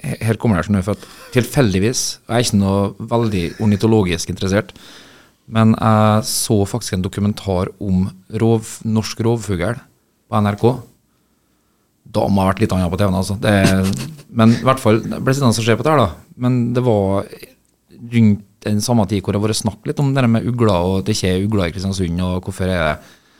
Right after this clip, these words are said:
Eh, og da, til min store overraskelse, så var faktisk, eh, de hadde testet med sånn høyhastighetskamera og sånn, eh, hva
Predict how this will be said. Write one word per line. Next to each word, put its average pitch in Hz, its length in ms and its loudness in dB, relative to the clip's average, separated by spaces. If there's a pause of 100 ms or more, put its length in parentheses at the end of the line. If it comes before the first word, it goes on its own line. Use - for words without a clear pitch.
(520)
Eh, 113 260 4 (180)
og 113 100 -2
da, 117 100 6 (720)
til 117 120 2
min 117 80 4
store 123 240 2
overraskelse, 95 580 0
så 117 140 -4
var 104 260 2
faktisk, - 520 -8 (200)
eh, 98 320 0
de 98 140 -4
hadde 110 240 2
testet - 560 -6
med 107 240 0
sånn 104 240 0
høyhastighetskamera 98 1040 -4 (720)
og 107 260 0
sånn, 101 220 2 (920)
eh, - 320 -14
hva 117 80 -20